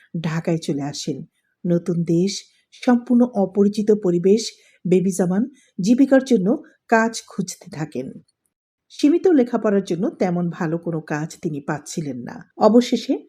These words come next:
সুরকার মালিক মনসুরের সহযোগিতায় বেস ড্রাম বাদক হিসেবে কর্মজীবন শুরু করেন।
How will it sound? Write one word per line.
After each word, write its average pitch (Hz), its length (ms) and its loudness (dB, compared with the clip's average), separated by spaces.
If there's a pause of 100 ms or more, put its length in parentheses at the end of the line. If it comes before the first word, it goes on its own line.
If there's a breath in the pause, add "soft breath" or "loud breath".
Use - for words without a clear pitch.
(140)
সুরকার 254 500 2 (140)
মালিক 202 380 4
মনসুরের 180 480 0
সহযোগিতায় 165 720 -2 (380 loud breath)
বেস 240 320 8 (100)
ড্রাম 180 280 2
বাদক 175 360 -2
হিসেবে 220 320 -2
কর্মজীবন 165 680 0
শুরু 185 300 -2
করেন। - 360 -8